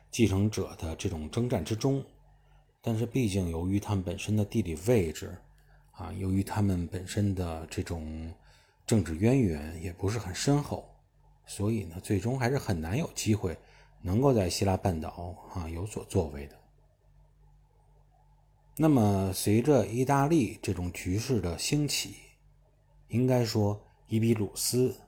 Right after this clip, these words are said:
真正开始迎来属于自己的机会了。那么这里头也要多说一句，就是说在亚历山大开始东征的时候，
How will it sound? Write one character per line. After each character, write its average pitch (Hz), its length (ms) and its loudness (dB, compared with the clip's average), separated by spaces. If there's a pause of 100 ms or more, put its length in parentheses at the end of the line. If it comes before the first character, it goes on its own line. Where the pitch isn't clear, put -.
(400)
真 113 220 4
正 90 140 0
开 98 140 -2
始 92 140 -6
迎 82 220 -4
来 85 140 -4
属 82 200 -6
于 82 80 -6
自 - 160 -6
己 85 80 -4
的 - 100 -14
机 104 280 0
会 101 160 -6
了。 - 180 -18 (1400)
那 127 100 -4
么 104 160 -2
这 165 240 0
里 80 160 -6
头 - 160 -8
也 90 100 -2
要 80 160 -4
多 123 380 4
说 151 280 2
一 90 140 0
句， 82 240 -10
就 95 160 -2
是 92 60 -2
说 120 420 2 (400)
在 87 560 -4
亚 90 140 -6
历 90 100 -2
山 139 260 4
大 151 400 0
开 107 240 4
始 - 220 -2
东 120 320 2
征 117 220 2
的 82 180 -2
时 - 160 -6
候， 87 340 -12